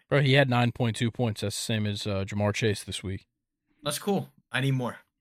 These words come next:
Speaker 1: All right. You heard it
Speaker 2: I'm
Speaker 1: here
Speaker 2: agreed.
Speaker 1: first, Debo.
Speaker 2: Yeah.
Speaker 1: Colin needs more out of you.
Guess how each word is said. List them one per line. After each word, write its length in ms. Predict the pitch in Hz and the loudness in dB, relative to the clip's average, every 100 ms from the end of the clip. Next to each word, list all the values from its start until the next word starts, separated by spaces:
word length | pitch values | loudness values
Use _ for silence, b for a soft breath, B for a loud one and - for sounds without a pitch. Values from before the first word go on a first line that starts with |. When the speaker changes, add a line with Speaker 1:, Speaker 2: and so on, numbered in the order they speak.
| _ - | _ -8
Speaker 1:
All 60 | 113 | -6
right. 140 | 156 _ _ _ _ _ _ _ _ - | -6 _ _ _ _ _ _ _ _ -6
You 120 | 123 | -4
heard 140 | 123 | 0
it 60 | 120 | 2
Speaker 2:
I'm 60 | |
Speaker 1:
here 80 | 143 | 0
Speaker 2:
agreed. 80 | 135 | 2
Speaker 1:
first, 260 | 131 - - | 2 2 2
Debo. 400 | 110 104 110 107 - _ _ _ _ _ _ _ _ _ - | 0 4 2 0 -6 _ _ _ _ _ _ _ _ _ 2
Speaker 2:
Yeah. 80 | |
Speaker 1:
Colin 220 | 120 120 110 | 4 4 2
needs 220 | 113 - | 0 2
more 260 | 113 113 | 4 6
out 180 | 104 95 | 6 4
of 120 | 95 | 0
you. 120 | 98 | -6